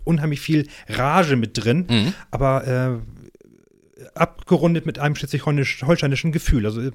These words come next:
Speaker 1: jetzt sehe ich das Ganze nochmal mit neuen Augen und werde mir, glaub ich, nachher nochmal die ganzen Strophen anschauen.
Speaker 2: Ja, oder heute Nacht eben auch hören auf R S H.
Speaker 1: Aber selbstverständlich. Und danach wird die Sau geschlacht.
Speaker 2: Ja, danach wird die Sau geschlacht.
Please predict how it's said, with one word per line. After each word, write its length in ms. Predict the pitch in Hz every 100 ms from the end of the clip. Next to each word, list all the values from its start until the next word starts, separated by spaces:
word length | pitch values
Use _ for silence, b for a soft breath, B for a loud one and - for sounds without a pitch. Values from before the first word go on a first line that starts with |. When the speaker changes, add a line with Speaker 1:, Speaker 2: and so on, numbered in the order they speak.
| 113
Speaker 1:
jetzt 400 | 123 139 151 - -
sehe 200 | 147 160
ich 40 |
das 140 | 143
Ganze 180 | 151 139
nochmal 300 | 143 143 139
mit 180 | 143 131
neuen 260 | 135 123 123
Augen 340 | 107 143 170
und 140 | 135 139
werde 200 | 139 147
mir, 120 | 131
glaub 200 | 123 123
ich, 60 |
nachher 180 | 120 117
nochmal 240 | 135 139 131
die 80 |
ganzen 280 | 113 101 -
Strophen 340 | - 110 117 -
anschauen. 440 | 196 - 87 95 _ -
Speaker 2:
Ja, 220 | 185 92 -
oder 300 | - 110 139 131 -
heute 200 | 113 120
Nacht 220 | 120 -
eben 200 | 120 -
auch 220 | 117 - _
hören 280 | - 90 -
auf 140 | -
R 120 | - 67
S 160 | -
H. 80 | - _ -
Speaker 1:
Aber 200 | 92 85
selbstverständlich. 500 | 85 - 90 87 92
Und 80 | 101
danach 280 | 107 -
wird 160 | 110 -
die 80 | 101
Sau 260 | 107 104
geschlacht. 600 | 92 90 98 87 - - -
Speaker 2:
Ja, 240 | 123 -
danach 440 | 120 104 107 143 147
wird 120 | 151
die 100 | 131
Sau 220 | 113 90
geschlacht. 480 | 80 87 58 -